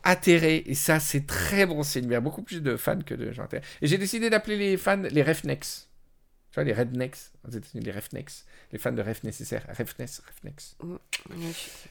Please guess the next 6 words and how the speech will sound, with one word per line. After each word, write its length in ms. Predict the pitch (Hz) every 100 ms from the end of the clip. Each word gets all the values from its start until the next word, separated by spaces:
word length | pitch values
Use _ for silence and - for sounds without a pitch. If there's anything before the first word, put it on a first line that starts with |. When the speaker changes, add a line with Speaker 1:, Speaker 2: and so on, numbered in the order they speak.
| -
Speaker 1:
Rêve 220 | - -
nécessaire 440 | - 165 165 180 165
que 100 | 170
j'adore 440 | 160 147 165 165
de 80 | 165
Clément. 680 | 156 156 147 147 156 170 180